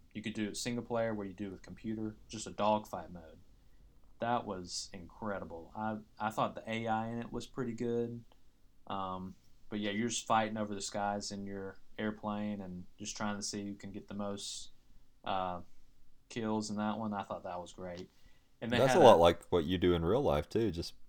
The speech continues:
Speaker 1: Yes, it is. Yeah, just
Speaker 2: Fighter
Speaker 1: fly over the
Speaker 2: pilot,
Speaker 1: sky.
Speaker 2: see how many kills you can get. Yeah,
Speaker 1: Yeah,
Speaker 2: yeah.
Speaker 1: on a daily basis. And that was for PlayStation two.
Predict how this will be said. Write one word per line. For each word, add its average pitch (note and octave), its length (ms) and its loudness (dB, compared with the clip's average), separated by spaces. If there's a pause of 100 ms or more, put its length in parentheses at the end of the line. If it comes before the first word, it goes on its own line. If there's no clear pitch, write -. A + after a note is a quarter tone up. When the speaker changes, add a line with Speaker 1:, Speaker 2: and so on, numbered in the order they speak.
Speaker 1:
Yes, F3 260 -2
it G#2 80 -6
is. F3+ 240 -6
Yeah, A#2+ 140 -4
just - 180 -12
Speaker 2:
Fighter F2 300 6
Speaker 1:
fly F2+ 220 8
over - 20 8
the F2+ 40 6
Speaker 2:
pilot, G2 140 2
Speaker 1:
sky. - 60 -4
Speaker 2:
see F#2+ 100 6
how F#2 100 8
many F#2 200 4
kills G#2+ 320 4
you D#2+ 80 -6
can D2 120 -6
get. C#2+ 300 0
Yeah, B2+ 140 -6
Speaker 1:
Yeah, A#2 80 -4
Speaker 2:
yeah. A#2 120 -2 (100)
Speaker 1:
on G2 100 -8
a G2 40 -10
daily G#2 220 -2
basis. G#2+ 440 -10 (880)
And A2+ 100 0
that D3+ 180 6
was C#3 120 0
for A#2+ 200 -2
PlayStation G#2 580 -2
two. F#2+ 360 -8